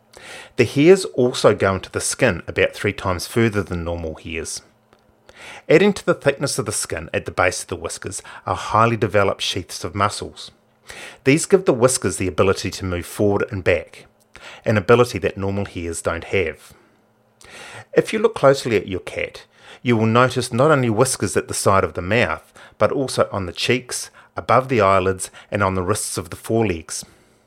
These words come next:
These different areas of whiskers have the ability to move independently. These factors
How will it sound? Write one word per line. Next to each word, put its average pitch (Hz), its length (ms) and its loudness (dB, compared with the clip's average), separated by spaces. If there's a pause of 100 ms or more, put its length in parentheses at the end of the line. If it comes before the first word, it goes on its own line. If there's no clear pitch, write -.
(600)
These 110 180 -2
different - 340 0
areas 110 340 4
of 87 120 -4
whiskers - 500 -6 (180)
have 101 140 0
the 98 100 -2
ability 104 460 2
to - 120 -8
move 92 240 -4
independently. - 840 -2 (480)
These 175 240 2
factors - 560 0